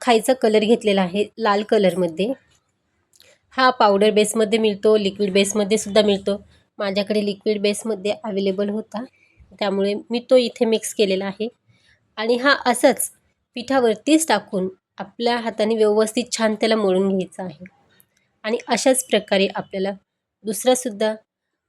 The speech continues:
जो भाग आपण पिठाचा काढून ठेवला होता, त्यालासुद्धा हिरव्या कलरमध्ये आपल्याला बनवून घ्यायचा आहे. आणि ह्या पिठामध्ये सुद्धा एक चम्मच मी आधी तेल घातलेलं आहे आणि हे तेल पूर्ण पिठामध्ये एकजीव करून घेतलेलं आहे.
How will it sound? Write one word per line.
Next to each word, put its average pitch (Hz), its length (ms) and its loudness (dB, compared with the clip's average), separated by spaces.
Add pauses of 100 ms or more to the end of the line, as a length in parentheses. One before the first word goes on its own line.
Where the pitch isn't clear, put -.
(100)
जो 240 80 -2
भाग 214 300 -2
आपण 233 220 -2
पिठाचा 220 400 -4
काढून 196 380 -2
ठेवला 208 280 -4
होता, 190 320 -6
त्यालासुद्धा 214 840 -4
हिरव्या 214 320 -2
कलरमध्ये 196 680 -2 (1000)
आपल्याला 214 320 -4
बनवून 202 300 2
घ्यायचा 190 320 -2
आहे. 160 180 -6 (1000)
आणि 240 180 0
ह्या 254 200 -4
पिठामध्ये 226 540 -2
सुद्धा 196 420 -4 (560)
एक 214 140 -4
चम्मच 220 420 0
मी 240 80 2
आधी 196 180 0
तेल 202 360 4
घातलेलं 202 360 -2
आहे 196 280 -6 (380)
आणि 214 280 -2
हे 247 80 -2
तेल 240 240 0 (180)
पूर्ण 269 280 -2
पिठामध्ये 208 680 -2
एकजीव 208 460 -2
करून 202 280 -2
घेतलेलं 196 380 -2
आहे. 190 280 -8